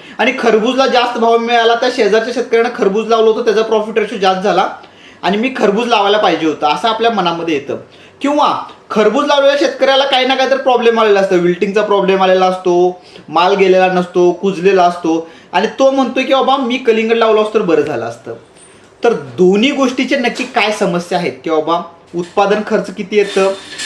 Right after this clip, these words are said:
लावायचं कसं, मार्केट कसं असतं, कधी कुठलं फ्लक्च्युएशन होत असतं आणि आपला वैयक्तिक फायदा की काय असेल? कारण का बोरगोळ टेक्नॉलॉजीचं एक प्रामाणिक मत आहे की, बाबा,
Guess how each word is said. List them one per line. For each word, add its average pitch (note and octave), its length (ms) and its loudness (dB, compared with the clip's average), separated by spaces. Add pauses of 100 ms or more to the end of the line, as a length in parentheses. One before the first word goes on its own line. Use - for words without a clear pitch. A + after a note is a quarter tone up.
लावायचं F3 560 0
कसं, G3+ 420 0 (320)
मार्केट F#3 500 0
कसं A3+ 220 0
असतं, G#3 420 0 (380)
कधी B3 220 0
कुठलं C#4 560 0
फ्लक्च्युएशन B3 460 -4
होत A3 260 2
असतं G#3+ 320 0 (220)
आणि A#3 140 -2
आपला A3 440 -2
वैयक्तिक B3+ 640 0
फायदा F#3 300 2 (960)
की G3 60 -4
काय A3+ 280 -2
असेल? F#3 340 -2 (480)
कारण F3+ 180 0
का A3+ 140 -2
बोरगोळ F3+ 360 2
टेक्नॉलॉजीचं A3+ 420 0
एक B3 420 0 (480)
प्रामाणिक B3+ 460 0
मत A#3 200 0
आहे F3+ 160 2
की, G3+ 140 -2
बाबा, G#3 300 2